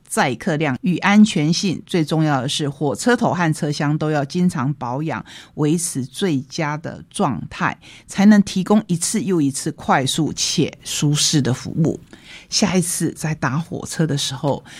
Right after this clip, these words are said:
真的要想想幕后有很多很多的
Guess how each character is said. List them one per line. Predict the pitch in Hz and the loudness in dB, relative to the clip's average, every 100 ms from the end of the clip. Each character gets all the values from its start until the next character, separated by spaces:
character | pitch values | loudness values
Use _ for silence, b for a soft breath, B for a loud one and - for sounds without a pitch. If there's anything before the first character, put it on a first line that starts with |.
| B B | B B
真 | - 185 180 | 4 6 8
的 | 160 | 6
要 | 151 143 | 4 2
想 | 143 110 139 | 0 0 -2
想 | - 80 - B B B | -2 -6 -10 B B B
幕 | 214 202 | 6 6
后 | 147 175 135 - | 4 0 -2 -2
有 | 135 | -4
很 | 151 - 226 202 160 147 | -4 -2 2 4 4 2
多 | 190 190 | 2 2
很 | 185 139 202 151 139 | 2 0 2 2 0
多 | 139 180 175 | 0 2 2
的 | 170 170 135 | 2 0 -2